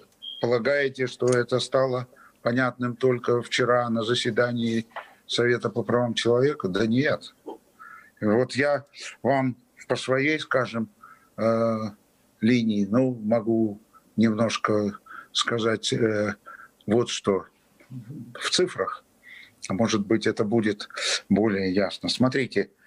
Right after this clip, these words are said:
э, э, в две тысячи тринадцатом году, э, валовый внутренний продукт России составлял примерно тринадцать и шесть десятых процента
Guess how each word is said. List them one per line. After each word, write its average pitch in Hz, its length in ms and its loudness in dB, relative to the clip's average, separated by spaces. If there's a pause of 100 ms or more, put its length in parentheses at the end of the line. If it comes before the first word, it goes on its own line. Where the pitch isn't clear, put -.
(280)
э, 95 60 -2
э, 98 1400 0
в 87 160 -2
две 113 180 2
тысячи 135 320 -2
тринадцатом 135 720 -2
году, 127 400 2 (1400)
э, 98 320 -2 (1600)
валовый 123 460 0
внутренний 113 460 4
продукт 110 480 -2
России 127 580 0 (1400)
составлял 127 800 -2 (420)
примерно 135 480 2
тринадцать 123 720 0
и 113 40 -2
шесть 120 280 0
десятых 131 480 0
процента 107 600 -2